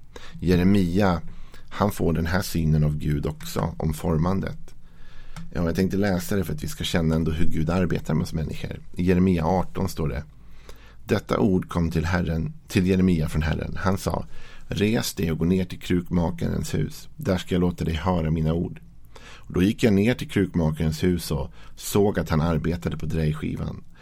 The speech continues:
Och kärlet som han höll på att göra av leran misslyckades i hans hand.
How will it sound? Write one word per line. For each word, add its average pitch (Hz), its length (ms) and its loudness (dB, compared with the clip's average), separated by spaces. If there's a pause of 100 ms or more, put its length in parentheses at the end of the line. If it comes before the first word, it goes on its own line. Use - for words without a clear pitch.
Och - 260 -4
kärlet 101 520 2
som 76 140 0
han 82 100 4
höll 85 140 2
på 76 180 -2
att 78 140 -2
göra 85 320 2
av 95 80 0
leran 82 540 0
misslyckades 92 680 -4
i 78 40 -4
hans 76 200 -4
hand. - 320 -4